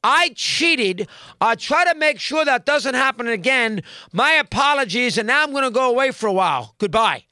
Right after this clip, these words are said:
How about that? How about a short and sweet and quick, "I made a mistake, horrific job, I'm sorry,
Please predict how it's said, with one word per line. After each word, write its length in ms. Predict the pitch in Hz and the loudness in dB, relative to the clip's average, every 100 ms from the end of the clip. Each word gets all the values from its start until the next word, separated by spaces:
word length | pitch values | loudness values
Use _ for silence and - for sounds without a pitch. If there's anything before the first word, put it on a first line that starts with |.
| - | -4
How 100 | 302 | 0
about 220 | 381 359 | 2 2
that? 260 | 339 262 - _ _ - - | 2 2 -2 _ _ -20 -6
How 140 | 254 349 | -2 2
about 260 | 359 349 | 2 2
a 260 | 262 196 170 | 2 -2 -6
short 500 | - - 330 381 - _ - | -6 -2 2 2 0 _ -4
and 320 | 226 214 202 | 0 0 -2
sweet 840 | 151 - - - 247 359 359 - _ - - | -8 -10 -10 -8 -2 2 2 -2 _ -20 -6
and 340 | 220 208 185 | -2 -2 -4
quick, 480 | - 294 349 339 - _ _ - | -8 -2 0 0 -8 _ _ -4
"I 300 | 240 311 349 | 0 2 0
made 300 | 311 311 320 | 0 0 0
a 60 | 277 | -2
mistake, 640 | 226 - - 277 226 - - _ | -4 -4 0 2 0 -4 -20 _
horrific 680 | - 226 240 330 359 320 233 | -8 -4 -2 -2 0 -2 -4
job, 540 | - 277 262 240 185 - _ _ | -2 0 2 2 -2 -10 _ _
I'm 280 | 233 285 269 | 0 0 -2
sorry, 760 | - 285 277 247 214 208 180 | -2 0 0 2 0 -2 -4